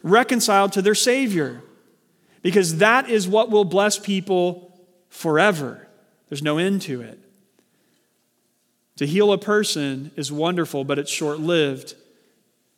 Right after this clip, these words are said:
To heal a person's soul is far greater.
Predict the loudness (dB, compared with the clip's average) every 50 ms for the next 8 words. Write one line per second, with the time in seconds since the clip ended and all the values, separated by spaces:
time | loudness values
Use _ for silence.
0 | _ _ _ -6 -4 0 2 2 2 2 0 -2 -2 -4 -4 -4 -4 -4 -6 -4
1 | -4 -4 -2 0 0 0 0 0 -2 -2 -6 -10 -12 -16 -20 _ _ _ _ _
2 | _ _ _ -10 -8 -8 -6 -4 -2 -2 -2 0 0 2 2 2 0 -2 -6 -10
3 | -14 -18